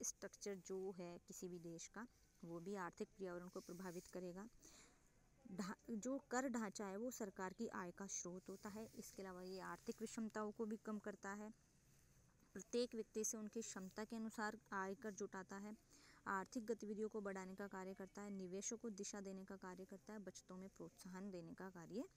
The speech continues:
करता है, और करों में छूट के प्रलोभन से वांछित दिशा में निवेश भी बढ़ाए जा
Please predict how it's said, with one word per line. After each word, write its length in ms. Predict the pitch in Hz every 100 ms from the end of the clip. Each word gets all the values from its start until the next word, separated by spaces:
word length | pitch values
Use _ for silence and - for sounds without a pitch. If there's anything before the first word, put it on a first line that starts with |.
| - - - -
करता 280 | 208 - 156
है, 260 | 160 160 - - - -
और 140 | 214 214 -
करों 220 | 226 262
में 160 | 285
छूट 360 | 269 - 233 -
के 140 | 254
प्रलोभन 480 | 247 208 196 180 208
से 160 | - 233
वांछित 500 | 180 180 180 - 233
दिशा 280 | 208 - 175
में 200 | 208 262 - - - - - - - -
निवेश 420 | 220 202 185 185 180
भी 140 | 208
बढ़ाए 360 | 185 170 175 180
जा 220 | 180